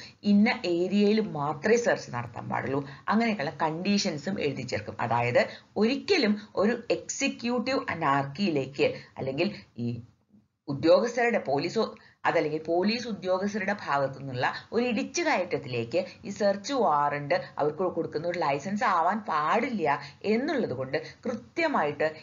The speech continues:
ഏത് കണ്ടീഷനിലാണ് എങ്ങനെയാണ് സെർച്ച് നടത്തേണ്ടത് എന്ന് ഓ-,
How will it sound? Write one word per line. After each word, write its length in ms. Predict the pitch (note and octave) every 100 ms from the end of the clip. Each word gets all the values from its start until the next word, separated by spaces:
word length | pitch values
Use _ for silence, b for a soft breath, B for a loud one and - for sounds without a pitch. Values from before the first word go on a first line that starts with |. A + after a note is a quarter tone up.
| -
ഏത് 260 | F#3 G#3 C4
കണ്ടീഷനിലാണ് 840 | C#4 F#3+ E3+ E3+ F#3 E3+ E3+ C#3+ D3 -
എങ്ങനെയാണ് 720 | G3+ G#3+ B3+ C#4 - C3 C#3
സെർച്ച് 400 | D3+ D#3 D#3 -
നടത്തേണ്ടത് 640 | F3 C3+ A#2+ B2 A#2+ G#2+ D3 B B -
എന്ന് 420 | E3+ E3 E3+ G#3 - B B _ _
ഓ-, 200 | C#3 -